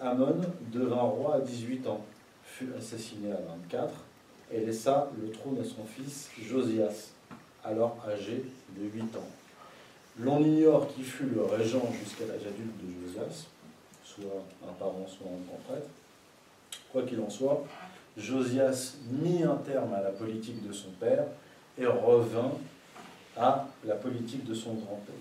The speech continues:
de son arrière-grand-père. Donc il a mis un terme à la politique de son père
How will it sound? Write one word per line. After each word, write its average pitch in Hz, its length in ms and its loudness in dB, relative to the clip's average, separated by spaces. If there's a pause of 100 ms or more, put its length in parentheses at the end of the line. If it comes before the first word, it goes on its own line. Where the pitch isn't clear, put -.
de 107 160 -2
son 147 460 -6
arrière-grand-père. 113 680 0
Donc - 340 -12 (100)
il 107 60 -4
a 117 200 0 (180)
mis 104 80 -10
un 104 120 -6
terme 104 180 0
à - 60 0
la 95 100 -2
politique 110 340 -10
de 104 80 -8
son 98 220 -12
père 127 120 -2